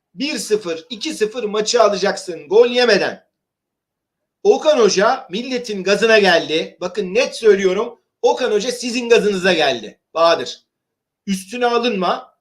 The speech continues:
Galatasaray taraftarının, bizim diyeyim hadi, kendimi de dahil edeyim. Ben uyardım ama kendimi de dahil ediyorum.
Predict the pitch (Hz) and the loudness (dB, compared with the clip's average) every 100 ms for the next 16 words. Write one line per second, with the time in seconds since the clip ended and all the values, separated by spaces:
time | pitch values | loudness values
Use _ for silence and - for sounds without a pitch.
0 | - 233 277 240 202 185 170 165 214 185 | -4 -2 0 -2 -2 -2 -4 0 0 0
1 | - 170 147 123 151 180 190 135 190 277 | -2 -2 -2 -6 -16 -18 -20 -12 -10 -8
2 | 247 - _ _ _ _ _ _ _ _ | -8 -12 _ _ _ _ _ _ _ _
3 | 190 165 139 135 147 - - 202 226 220 | -8 -6 -6 -8 -10 -16 -10 -8 -6 0
4 | 208 185 160 139 131 135 _ _ _ 175 | 2 4 0 -2 -8 -10 _ _ _ 0
5 | 220 262 254 233 226 277 196 226 - 269 | 0 4 2 4 0 -2 -2 -4 -8 -8
6 | 311 277 233 208 175 160 143 139 143 190 | -6 0 4 6 4 0 -4 -2 -2 -2
7 | - | -14